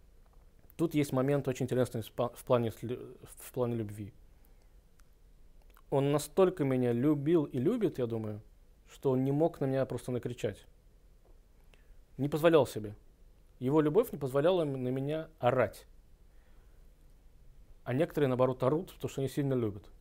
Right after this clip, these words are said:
И это даже не ор, это даже не ругань. Видели когда-нибудь отца, который ругает своего ребёнка, и это выглядит как истерика?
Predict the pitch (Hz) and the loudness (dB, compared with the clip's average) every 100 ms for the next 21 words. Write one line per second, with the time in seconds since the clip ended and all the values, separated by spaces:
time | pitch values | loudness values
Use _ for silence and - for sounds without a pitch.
0 | - 127 127 135 139 131 135 139 151 143 | -8 -6 -4 0 0 2 0 0 0 0
1 | 123 - 127 123 120 131 143 123 107 107 | -2 -6 -6 -2 0 2 2 0 -4 -4
2 | 160 147 131 113 113 - 160 131 127 123 | -6 -4 -6 -6 -10 -4 -4 -2 -2 -2
3 | 117 - - - - - 120 139 131 127 | -4 -12 -20 -20 -20 -8 0 0 0 -2
4 | 123 123 180 196 131 - - - - - | -2 0 0 0 -6 -8 -20 -20 -20 -10
5 | 127 151 151 - 131 - 131 104 - | -4 -4 -4 -6 -10 -4 -2 -2 -8